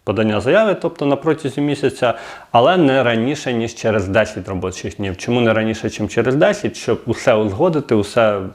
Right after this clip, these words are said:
підкріпити, так, тому що, ну, це така процедура важлива. Тож, е, як і кому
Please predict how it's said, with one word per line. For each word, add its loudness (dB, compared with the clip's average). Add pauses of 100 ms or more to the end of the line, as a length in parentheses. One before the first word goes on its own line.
підкріпити, 0
так, 2
тому -2
що, 0 (520)
ну, 2 (140)
це 4
така 0
процедура 0
важлива. -2 (180)
Тож, 4 (360)
е, 0 (2500)
як 4 (360)
і 6
кому 2